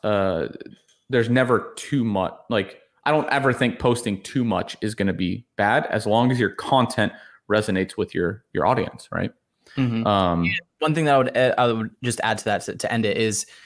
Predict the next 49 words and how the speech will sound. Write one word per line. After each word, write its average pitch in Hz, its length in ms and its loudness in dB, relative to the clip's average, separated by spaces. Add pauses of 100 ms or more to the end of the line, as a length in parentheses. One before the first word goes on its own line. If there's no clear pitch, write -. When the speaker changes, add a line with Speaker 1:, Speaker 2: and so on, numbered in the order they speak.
(920)
Speaker 2:
yes, 165 440 2
I 151 80 4
agree 147 260 2
with 170 180 2
that, 135 360 2
but 143 220 -2
also 139 340 0
making 135 240 -2
sure 127 160 -4
that 120 100 0
it 117 120 -4
doesn't, 123 400 -4
it 127 160 -2
doesn't 123 340 0
jeopardize 110 600 -2
quality. - 580 -10 (580)
Speaker 1:
Yes. - 420 -6 (160)
Speaker 2:
Because 160 280 4
if 147 160 0
you're, 180 440 4
I 151 40 2
mean, 147 140 2
if 156 140 -4
you're, 185 120 2
let's 151 160 0
say 185 80 2
you're 151 80 2
posting 143 280 0
seven 123 220 0
times 117 240 -2
a 110 60 -4
week, 156 260 0 (460)
but 147 120 2
you're 143 100 4
just 135 200 2
posting 131 400 2
the 107 80 0
post 147 440 0
and, 120 120 2
like, 113 320 0
the 123 80 -2
video 120 380 2
Speaker 1:
Correct, 123 280 0 (200)
Speaker 2:
not 117 200 4
Speaker 1:
correct. - 40 -2 (220)
Speaker 2:
edited 139 200 2
correctly, 135 640 2
and, 113 140 4
like, 107 240 0